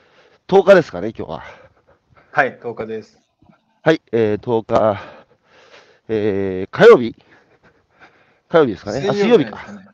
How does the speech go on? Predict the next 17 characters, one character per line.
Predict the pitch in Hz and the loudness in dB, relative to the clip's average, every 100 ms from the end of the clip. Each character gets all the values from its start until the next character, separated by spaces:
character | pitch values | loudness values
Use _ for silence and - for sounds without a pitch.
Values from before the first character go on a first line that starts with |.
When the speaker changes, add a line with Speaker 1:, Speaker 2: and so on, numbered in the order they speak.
| _ | _
Speaker 2:
は | - 135 | -6 -6
い。 | 101 - _ | -6 -16 _
Speaker 1:
水 | - 175 214 | -2 2 6
曜 | 190 127 | 6 4
日、 | 107 - | -2 -2
は | 139 | 0
い。 | 156 - 113 87 - _ _ - - _ _ | 0 -2 -14 -14 -20 _ _ -20 -20 _ _
え | 131 131 127 120 117 117 104 | -2 0 2 2 0 0 -2
ー、 | 98 - - _ _ - _ 170 | -8 -18 -20 _ _ -20 _ -2
ゲ | |
ス | 180 | 0
ト | 151 | 6
は、 | 139 131 - - - - _ - - - _ _ - | 6 6 2 -10 -18 -20 _ -20 -20 -20 _ _ -6
え | 127 123 120 117 110 110 | -2 2 2 2 0 0
ー、 | 107 - - - _ _ _ - _ | -4 -14 -20 -20 _ _ _ -20 _
地 | - 208 | -6 -6
域、 | 214 - - - | -6 -10 -18 -12